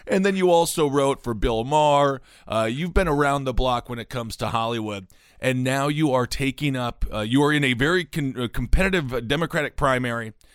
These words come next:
with the intention of going against, uh, Jim Jordan and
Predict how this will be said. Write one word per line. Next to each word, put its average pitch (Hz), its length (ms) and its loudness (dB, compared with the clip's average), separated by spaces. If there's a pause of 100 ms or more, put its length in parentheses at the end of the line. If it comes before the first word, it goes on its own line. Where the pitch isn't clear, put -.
(240)
with 117 240 -6
the 117 360 -2 (340)
intention 123 800 -2 (260)
of 104 260 -10
going 139 300 -2
against, 110 500 -4 (500)
uh, - 140 -14 (100)
Jim 180 300 2
Jordan 120 500 2 (220)
and 113 180 -8